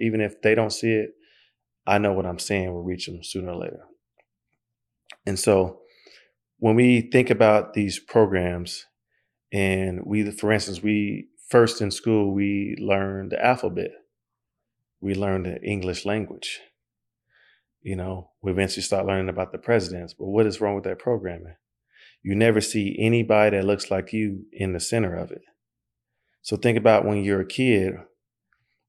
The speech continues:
and you're starting to learn about, you know, the, uh, George Washington,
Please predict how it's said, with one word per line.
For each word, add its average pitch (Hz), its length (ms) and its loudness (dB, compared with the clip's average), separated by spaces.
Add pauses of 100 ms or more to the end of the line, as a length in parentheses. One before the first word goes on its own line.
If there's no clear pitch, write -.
(160)
and 92 600 0 (420)
you're 104 120 -2
starting 101 300 4
to 98 80 4
learn 98 460 2
about, 95 460 0 (720)
you 101 160 0
know, 92 540 -4
the, 98 800 0
uh, - 20 -6
George 107 440 4
Washington, 101 640 2